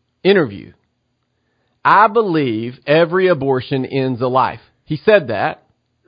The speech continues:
Yet he gets up every single day and provides that service.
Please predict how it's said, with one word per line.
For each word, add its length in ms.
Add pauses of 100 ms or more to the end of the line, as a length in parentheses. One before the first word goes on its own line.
(2250)
Yet 160
he 160
gets 200
up 140
every 320
single 360
day 400
and 220
provides 540
that 200
service. 420